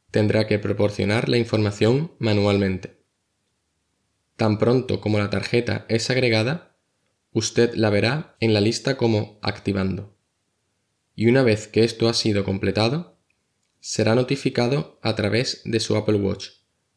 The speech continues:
que su tarjeta está lista para usarse en su Apple Pay. Ya, listo. Usted puede ir a cualquier tienda participante y usar esta función. Todo lo que necesita hacer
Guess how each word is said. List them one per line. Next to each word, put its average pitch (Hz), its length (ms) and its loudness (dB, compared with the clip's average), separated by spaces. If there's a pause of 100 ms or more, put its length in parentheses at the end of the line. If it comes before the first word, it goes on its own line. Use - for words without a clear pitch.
que 110 140 -2
su 113 120 0
tarjeta 104 440 0
está 104 240 -2
lista 131 440 -2
para 104 180 0
usarse 113 640 -2 (260)
en 110 140 0
su 107 160 0
Apple 104 240 0
Pay. 101 400 -2 (1120)
Ya, 113 600 0
listo. - 520 -2 (380)
Usted - 520 -2 (360)
puede 120 240 4
ir 139 380 0
a 117 140 -2
cualquier 110 460 0
tienda 135 300 2
participante 107 840 -4
y 104 120 -4
usar - 540 -4
esta 110 260 -2
función. 95 540 -4 (680)
Todo 120 220 4
lo 139 120 4
que 135 100 0
necesita 117 540 0
hacer 127 520 -4